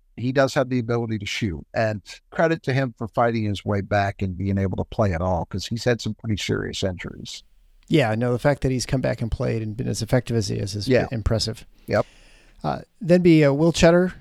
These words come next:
Speaker 2: six eight junior, averaging seven points a game, two point two rebounds a game in about sixteen minutes, shooting sixty-two, sixty, seventy. And the reason he doesn't start is because he's really, really bad on defense. <laughs>
Speaker 1: He can shoot.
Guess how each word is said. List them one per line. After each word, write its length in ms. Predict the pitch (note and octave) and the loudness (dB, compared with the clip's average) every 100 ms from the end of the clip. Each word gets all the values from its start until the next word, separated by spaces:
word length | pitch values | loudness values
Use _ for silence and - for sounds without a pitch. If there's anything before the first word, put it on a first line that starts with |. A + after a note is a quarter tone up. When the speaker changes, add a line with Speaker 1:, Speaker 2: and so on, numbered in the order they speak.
| - | -10
Speaker 2:
six 320 | - F3+ - | -2 -2 2
eight 140 | E3 D3 | 2 4
junior, 480 | D3+ D#3 D#3+ D#3+ - A#3 | 2 4 4 2 -2 -4
averaging 300 | C#3+ B2 B2+ | -2 0 0
seven 340 | - D3+ D3+ C3 | 2 2 2 -2
points 320 | - D#3+ D#3+ E3+ | -2 0 0 -2
a 40 | |
game, 320 | D3 C#3 C#3+ | 0 0 0
two 160 | C3+ E3 | -4 -2
point 200 | D3+ C#3 | 0 0
two 140 | B2+ | 0
rebounds 400 | B2 C#3 C#3+ C3 | 2 2 2 0
a 40 | B2+ | 0
game 420 | B2+ B2 B2 B2+ | 0 0 -2 -4
in 100 | G3+ | -6
about 220 | A#2 G#2+ | -2 -2
sixteen 360 | - - - B2 | -2 -6 -2 0
minutes, 360 | B2 A#2+ - - | 0 0 -2 -6
shooting 380 | - D3 B2+ | -4 -2 -2
sixty-two, 580 | - - F#3+ D#3 - B2+ | -2 -2 0 -2 -2 -2
sixty, 500 | A2 - - - D#3 | 0 -2 -4 -4 -4
seventy. 540 | C3 G#3 A3 E3+ E3+ G3 - - - _ - - - | -2 0 0 2 0 -2 -12 -20 -20 _ -20 -20 -12
And 440 | - C3+ C#3 C#3 C3+ | 0 2 4 2 2
the 80 | |
reason 280 | C#3+ D#3+ C#3+ | 4 4 2
he 100 | B2 | 2
doesn't 240 | C3+ C3 B2+ - | 2 0 -2 -6
start 240 | - C#3 B2+ | 0 2 2
is 100 | A2 | 0
because 520 | A#2+ A#2+ A2 - - - _ | -2 -2 -2 -4 -8 -16 _
he's 340 | - C#3 A2 | -2 0 0
really, 380 | A#2 A2+ G#2+ F#2+ | -2 -2 -2 -4
really 200 | A#2 G#2+ | -4 -4
bad 200 | G#2 G#2 | -2 -2
on 60 | G2+ | -2
defense. 500 | G2+ G2+ G#2 G2 - | -6 -8 -6 -2 -2
<laughs> 60 | - - - - | -2 -18 -16 -4
Speaker 1:
He 160 | D#3+ | -2
can 220 | F3 G#3 F3 | 0 0 0
shoot. 400 | - E3+ A#2+ | 2 2 2